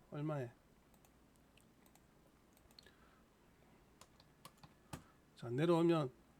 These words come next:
본장에서 오일선 언저리, 만약 본장에서 양봉으로 시작한다면 육점팔구, 네, 육점팔구 매수. 그리고 만약에 본장에서 음봉으로 시작한다 그러면,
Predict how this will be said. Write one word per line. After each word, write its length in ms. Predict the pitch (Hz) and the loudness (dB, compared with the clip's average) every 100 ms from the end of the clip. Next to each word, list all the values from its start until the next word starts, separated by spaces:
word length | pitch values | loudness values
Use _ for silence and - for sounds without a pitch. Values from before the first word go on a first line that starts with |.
| - | -2
본장에서 520 | 143 139 185 175 151 | 2 8 8 8 4
오일선 600 | 131 147 214 - 208 202 | 6 8 8 8 4 4
언저리, 460 | 190 160 185 196 196 156 | 4 6 8 8 4 2
만약 260 | 135 151 | 4 6
본장에서 400 | - 151 196 190 | 8 10 10 8
양봉으로 300 | 127 139 233 | 4 6 6
시작한다면 600 | 202 165 - 156 160 131 | 6 2 2 2 4 4
육점팔구, 1120 | 131 156 - 180 170 - - 190 180 180 175 143 - - _ - | 0 -2 4 4 4 -2 -2 6 8 8 6 2 -6 -20 _ -10
네, 120 | - 123 | -4 -2
육점팔구 1160 | 131 - 156 147 - 151 151 135 123 160 202 - - - - - - - - | -4 -6 -8 -8 -8 -6 -4 -2 0 0 -2 -4 -20 -20 -20 -20 -20 -20 -8
매수. 400 | 127 117 - 127 - - - - - - | -6 -6 -6 -8 -10 -20 -20 -20 -20 -18
그리고 680 | - 123 123 135 127 165 208 - - - - - - - - - - | -8 -4 -4 -2 2 4 4 0 -20 -20 -20 -20 -18 -18 -20 -20 -8
만약에 300 | 123 135 156 | -2 0 0
본장에서 520 | 131 135 143 175 185 | 0 4 8 8 8
음봉으로 300 | 147 160 233 | 4 6 8
시작한다 500 | 180 160 - 143 135 | 6 2 0 0 0
그러면, 580 | 131 151 143 139 175 190 | 0 0 2 6 6 6